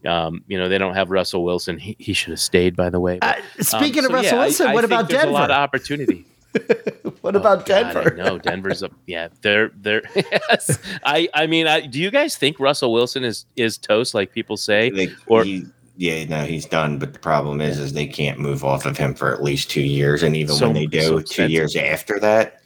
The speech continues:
Speaker 2: Yeah.
Speaker 3: this, the cap hits are still absurd.
Speaker 1: So they're
Speaker 3: It's
Speaker 1: not gonna
Speaker 3: just that they
Speaker 1: draft.
Speaker 3: get, no, I mean, they could and just say, "Well, you know what? Look, it's, there's gonna be fifty million dollars."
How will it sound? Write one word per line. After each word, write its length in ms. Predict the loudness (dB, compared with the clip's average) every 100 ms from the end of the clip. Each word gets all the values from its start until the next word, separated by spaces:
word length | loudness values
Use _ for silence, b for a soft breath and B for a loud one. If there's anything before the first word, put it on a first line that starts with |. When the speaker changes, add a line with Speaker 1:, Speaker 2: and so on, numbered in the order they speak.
| -2
Speaker 2:
Yeah. 420 | 2 4 4 0
Speaker 3:
this, 100 | -2
the 100 | -4
cap 280 | -2 -4 -2
hits 220 | -8 -8
are 80 | -12 _
still 840 | -20 -12 -2 0 2 -2 -4 _ _
absurd. 600 | -16 -8 -2 0 0 -4 -4
Speaker 1:
So 40 |
they're 100 | 0
Speaker 3:
It's 80 | 2
Speaker 1:
not 100 | 0
gonna 80 | 0
Speaker 3:
just 180 | -2 0
that 120 | 0
they 80 | 0
Speaker 1:
draft. 160 | 0
Speaker 3:
get, 180 | -4 -8 -16 -12
no, 220 | -8 -8 -2
I 80 | 0
mean, 140 | 2
they 140 | 2 0
could 480 | 0 2 2 -2 B B B -4
and 120 | -2
just 200 | -2 0
say, 180 | 2 2
"Well, 160 | 2
you 120 | 0 0
know 180 | -2
what? 340 | 0 0 0 -4
Look, 220 | -6 -6
it's, 180 | -12 -8
there's 200 | -8 -4
gonna 180 | -4 -2
be 380 | -2 -2 -2 -4 B B B B
fifty 420 | -2 -2 0 -2
million 380 | 0 0 0 0
dollars." 640 | 0 2 0 -4 -6